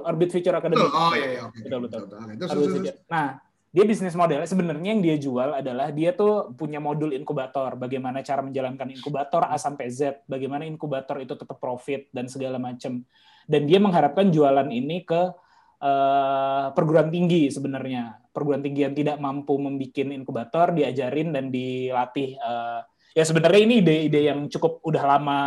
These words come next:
Speaker 1: gue sempat share ke lo juga gitu. Dan kemarin gue ngikut acaranya
Speaker 2: Iya.
Speaker 1: dia untuk pengen tahu modul yang dia ajarkan apa aja sih dan sega-, A, A sampai Z-nya dan segala macam kayak gitu.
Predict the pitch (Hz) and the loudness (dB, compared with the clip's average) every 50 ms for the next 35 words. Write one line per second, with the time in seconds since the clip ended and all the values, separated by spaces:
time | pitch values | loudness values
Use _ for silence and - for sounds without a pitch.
0 | 135 139 143 143 143 139 143 139 139 143 143 139 135 - - - 143 135 135 135 | 0 0 -2 -2 -2 0 0 -2 -2 -4 -6 -8 -8 -8 -6 -2 0 0 0 2
1 | - 139 135 139 135 135 131 160 151 151 151 139 127 127 131 131 135 131 139 151 | 0 -2 0 0 -2 -2 -2 -2 0 0 0 0 0 -2 -2 -2 -2 -2 -2 -4
2 | 147 147 165 180 185 196 185 165 160 165 165 - 135 - 147 139 147 143 135 123 | -4 -2 -2 0 0 0 -2 -2 -2 -4 -4 -4 -6 -6 -6 -4 -2 -2 -2 -2
3 | 123 127 143 165 175 151 151 - - - - - _ _ _ _ _ _ _ _ | -2 -2 -2 -2 -2 -4 -4 -2 -4 -4 -4 -6 _ _ _ _ _ _ _ _
4 | _ - 127 143 147 156 175 196 185 165 160 156 151 147 147 147 143 147 143 143 | _ -6 -6 -2 4 6 8 8 8 6 4 4 4 4 4 4 2 2 2 2
5 | 135 135 139 139 139 139 139 - 147 143 139 139 135 139 170 175 175 151 - 139 | 4 4 4 4 4 2 2 0 0 0 2 2 2 4 4 4 4 2 2 0
6 | 131 139 135 147 143 147 180 143 139 139 - 143 139 - - 139 135 - - - | 0 2 4 2 2 2 2 0 0 -2 -4 -6 -8 -6 -4 -6 -6 -6 -8 -10
7 | 131 131 127 135 139 139 135 135 131 135 123 - 151 147 143 135 135 139 - 131 | -12 -10 -8 -8 -8 -8 -8 -6 -6 -6 -8 -8 -10 -10 -10 -10 -10 -10 -8 -8
8 | 127 127 127 127 123 123 - 151 135 131 123 127 120 120 123 - 117 117 | -8 -6 -8 -8 -10 -10 -10 -10 -10 -10 -10 -10 -10 -10 -10 -10 -12 -12